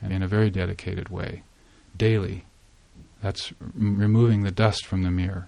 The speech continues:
You see, the mirror is already there, but it can become cloudy. It's just like a sky can become cloudy. So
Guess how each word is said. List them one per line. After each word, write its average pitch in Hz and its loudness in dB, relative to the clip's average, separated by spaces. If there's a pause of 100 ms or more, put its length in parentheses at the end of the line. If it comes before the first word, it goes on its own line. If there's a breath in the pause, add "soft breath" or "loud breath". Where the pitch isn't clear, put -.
You 101 -10
see, 104 -6
the 98 -2
mirror 107 2
is 95 -4
already 101 0
there, 95 -2 (240 loud breath)
but 107 -2
it 107 -2
can 113 2
become 113 0
cloudy. 113 -2 (1160 loud breath)
It's - -16
just - -6
like 104 -2
a 104 -2
sky 101 -2
can 92 -4
become 98 -4
cloudy. 101 -4
So 98 -6